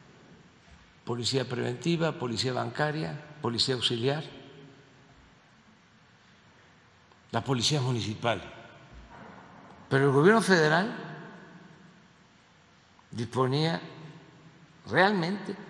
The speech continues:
de veinte mil elementos. Fíjense el cambio en lo cuantitativo, no hablemos de otra cosa,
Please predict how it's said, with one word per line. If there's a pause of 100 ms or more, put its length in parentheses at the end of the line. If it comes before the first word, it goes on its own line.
de
veinte
mil
elementos. (3500)
Fíjense
el
cambio (2500)
en
lo
cuantitativo, (920)
no
hablemos
de
otra
cosa,